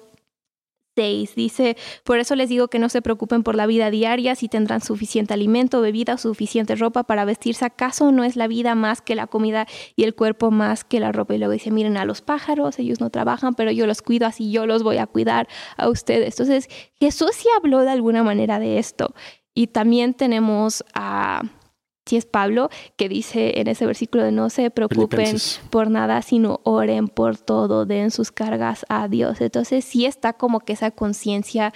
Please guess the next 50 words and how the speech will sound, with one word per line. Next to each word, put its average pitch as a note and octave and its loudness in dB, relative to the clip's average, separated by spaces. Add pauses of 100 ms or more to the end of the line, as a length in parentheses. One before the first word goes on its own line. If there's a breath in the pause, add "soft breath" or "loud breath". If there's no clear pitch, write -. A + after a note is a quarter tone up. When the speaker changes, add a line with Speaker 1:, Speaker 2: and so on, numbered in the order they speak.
(300 loud breath)
Speaker 1:
de G#3 0
la F#3 -2
ansiedad F#3+ -2
y G#3+ -4
de F#3+ -2
ese G3+ -6
lado. A3+ -4
Entonces, A#3+ -4
Jesús B3 -2
sí - -6
habló A3+ 0
hacia G#3 -2
eso. C4 0 (360 loud breath)
Ahora, A3+ 2
no A3 0
habló A3+ 0
tanto B3+ -2
sobre F4+ 2
otros E4+ 0
temas E4 2
que - -2
hoy A#3+ 4
en A#3 2
día A#3 0
quisiéramos, A3 0
así A3 0
como - -2
que, D#4+ 4
"Ay, D4+ 6
Dios, B3 2
¿por - -6
qué B3+ -2
no B3 2
me B3+ 4
hablaste A3 0
sobre B3 2
la G3 0
esquizofrenia?", G#3+ 0
<laughs> C#4+ -2
¿no? - 0
Speaker 2:
<laughs> - 0
Speaker 1:
O - -8
cosas B3 0
así. A#3+ -2
Pero B3 0
sí C4 0
abarcó D#4 2
esos B3+ -2
temas A#3 2
porque A#3+ 0